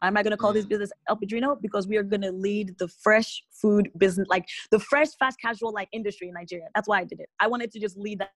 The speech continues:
Speaker 1: that movement. And I just felt like
Speaker 2: Gotcha.
Speaker 1: no one is more important.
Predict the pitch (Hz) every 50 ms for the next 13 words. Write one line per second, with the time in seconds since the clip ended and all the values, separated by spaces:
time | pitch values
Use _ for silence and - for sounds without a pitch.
0 | - 180 170 175 185 180 165 165 170 _ _ _ _ _ _ - - - - -
1 | 220 220 220 208 233 220 _ - 226 220 190 180 208 208 - - - - - -
2 | _ - 226 262 262 254 262 247 233 226 196 233 226 220 202 220 208 - 220 -
3 | 185 185